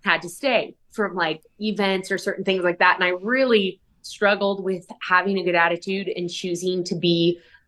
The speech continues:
a leader of the littles in those moments, because I was so, like,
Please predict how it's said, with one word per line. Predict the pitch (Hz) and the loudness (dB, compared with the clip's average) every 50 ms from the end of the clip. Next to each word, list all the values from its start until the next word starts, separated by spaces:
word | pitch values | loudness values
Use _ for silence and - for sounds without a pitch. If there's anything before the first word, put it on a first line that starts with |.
| _ _ _ _ _ _ _ _ - 156 | _ _ _ _ _ _ _ _ 2 4
a | 180 180 | 4 4
leader | 170 165 175 180 185 175 185 180 180 | 4 2 0 0 0 2 4 4 4
of | 175 170 175 | 4 2 0
the | - 170 | -2 -2
littles | 147 147 156 151 170 190 233 294 302 - - - - _ - | -2 -2 -4 -2 -2 -2 -2 -2 -4 -6 -8 -16 -10 _ 0
in | 269 277 | 2 2
those | 294 294 294 - | 2 2 2 2
moments, | 285 311 311 302 320 294 294 - | 2 2 4 4 2 0 -2 -2
because | - 220 208 - 220 185 - - | -2 -2 0 0 0 0 0 2
I | 165 180 185 | 2 2 2
was | 180 185 180 180 - | 2 0 -2 -2 -2
so, | - 196 180 180 185 180 | 0 2 2 2 2 2
like, | 175 160 160 - | 0 0 -2 -4